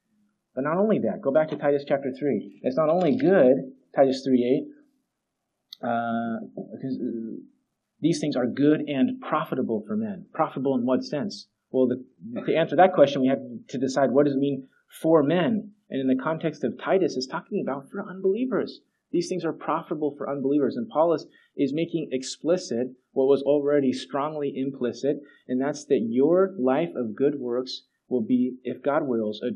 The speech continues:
tool in God's hand to help open doors for the gospel and to help people actually come to faith in Christ. So it's a one-two punch. You've got to preach the gospel. You've got to tell people about Christ. You've got to tell people about sin.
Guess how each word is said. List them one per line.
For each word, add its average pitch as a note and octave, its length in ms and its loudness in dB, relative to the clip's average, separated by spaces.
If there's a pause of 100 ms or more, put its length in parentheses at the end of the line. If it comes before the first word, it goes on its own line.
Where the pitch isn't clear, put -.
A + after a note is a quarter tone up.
tool E3 400 -4
in A#2+ 140 -6
God's C3 320 -4
hand A2+ 300 -6 (240)
to C3+ 40 -12
help D#3+ 220 -4
open C#3 260 -4
doors C#3 180 0
for C#3+ 120 -6
the C3 80 0
gospel A2 520 -6
and A2+ 140 -10
to B2 100 -8
help B2+ 280 -6
people C3 340 -8
actually B2+ 380 -8
come A2+ 280 -8 (200)
to B2+ 100 -2
faith A2 220 -4
in G#2 100 -6
Christ. - 380 -8 (240)
So C#3 120 4
it's C3 120 2
a A#2+ 40 0
one-two E3+ 380 0
punch. D3+ 400 -2 (240)
You've - 220 4
got - 180 2
to E3+ 80 2
preach E3+ 280 0
the D#3+ 80 -4
gospel. A#2+ 540 -4 (120)
You've C3 240 -2
got C#3 160 0
to E3 80 0
tell D#3+ 180 0
people D3 220 -2
about C3 240 0
Christ. G#2 380 -6
You've A#2 220 -6
got C3 140 0
to D#3 80 2
tell D3 380 -2
people C#3+ 260 0
about B2 300 0
sin. G#2 380 -6